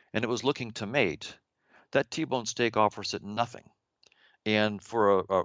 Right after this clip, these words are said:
you know, a cow in any state and for any action, that T-bone steak offers it no fitness points. So in the way that evolution is typically thought about, the fitness points that you can get depend, yes, on the objective world, whatever that world might be,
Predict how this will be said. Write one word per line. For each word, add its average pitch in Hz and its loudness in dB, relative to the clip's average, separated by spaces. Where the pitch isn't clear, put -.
you 110 -10
know, 90 -4
a 90 0
cow 120 0
in 98 -8
any 165 -2
state 92 -2
and 95 -8
for 107 -4
any 143 -2
action, 98 -2
that 98 -4
T-bone 101 -6
steak 95 -4
offers 95 0
it - -10
no 85 -8
fitness - -8
points. - -12
So 123 4
in 135 2
the 117 2
way 185 8
that - -4
evolution 127 0
is 98 -8
typically - -12
thought 117 -4
about, 78 -6
the 104 -4
fitness 180 2
points 110 -4
that - -6
you 107 -2
can 107 -6
get 95 2
depend, 147 -4
yes, 123 2
on 113 -2
the 104 -6
objective 110 -4
world, 92 -4
whatever 101 -2
that 85 -4
world 92 -6
might 107 -2
be, 85 -12